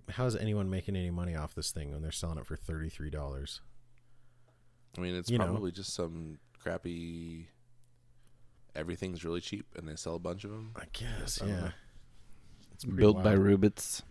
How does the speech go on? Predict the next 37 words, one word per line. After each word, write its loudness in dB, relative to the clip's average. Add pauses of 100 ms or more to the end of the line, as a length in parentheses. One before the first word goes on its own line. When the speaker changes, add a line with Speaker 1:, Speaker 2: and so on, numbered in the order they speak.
(680)
Speaker 1:
I -6
wonder, 4
that'd 0
be 4
more 4
expensive, -2 (240)
'cause -4
then 2
you 2
gotta 2
build 0
all 2
the -2
robots. 0 (1700)
Unless 2
you 6
Speaker 3:
Yeah, 10
but 10
Speaker 1:
have 10
Speaker 3:
your 12
robots 12
are 12
Speaker 1:
the -2
Speaker 3:
programmed 12
to 12
Speaker 1:
robots, 8
Speaker 3:
make 10
all 10
kinds 6
of 6
different 6
Speaker 1:
robots 6
Speaker 3:
things. 0
Speaker 1:
building 6
Speaker 3:
They 10
work. 12
Speaker 1:
robots. 2